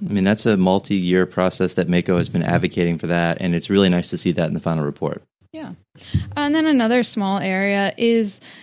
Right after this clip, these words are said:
Speaker 2: the emergency sheltering regs. There was a standard that every school, um,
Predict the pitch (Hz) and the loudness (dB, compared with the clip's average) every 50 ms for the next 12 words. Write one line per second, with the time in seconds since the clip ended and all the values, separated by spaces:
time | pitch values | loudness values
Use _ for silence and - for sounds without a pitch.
0 | - - - 214 233 233 233 233 220 202 220 220 226 226 220 233 233 220 - 233 | -20 -14 -6 -4 0 0 2 2 2 2 2 2 0 0 0 -2 -2 -2 -2 -2
1 | 214 - - - 202 202 196 - 214 190 185 180 175 175 165 160 160 156 151 151 | -2 0 0 0 0 -2 -4 -4 -4 -4 -4 -2 -4 -4 -4 -4 -4 -4 -4 -6
2 | 180 - - - - 214 240 226 233 247 247 226 226 - - 208 190 190 190 190 | -8 -10 -14 -8 -2 2 4 6 6 6 6 4 2 2 2 2 2 2 2 2
3 | 196 190 190 196 - - - - - - - - - 208 220 208 208 - - 294 | 2 2 2 2 -2 -6 -14 -18 -18 -18 -16 -6 -2 0 2 2 2 2 2 2
4 | 294 311 269 - - - - 165 160 175 175 175 - - 214 196 - - - - | 4 4 2 2 0 -2 -2 -2 -2 -2 -4 -6 -8 -8 -6 -6 -6 -6 -8 -8